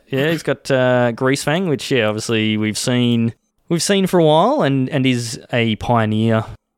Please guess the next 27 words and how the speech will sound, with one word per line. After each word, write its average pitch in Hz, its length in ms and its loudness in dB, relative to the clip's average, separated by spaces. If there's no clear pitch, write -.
pretty 196 260 0
much 143 280 -2
a 113 80 -2
direct 101 420 -4
port - 320 -2
from 104 140 -6
Pioneer 98 420 -4
now 95 220 -6
as 95 120 -10
well. 98 480 -4
Yeah, 120 160 -4
we, 104 200 -6
<laughs> - 0 -
we 135 480 0
know 147 220 2
the 127 120 0
deal 113 320 0
with 104 180 -2
Greasefang. 110 480 -2
We've, 107 240 -2
we've 113 220 -2
seen 135 180 0
it 113 60 -4
before. 113 380 0
You're, 107 400 2
you 117 100 -6
know, 104 140 -2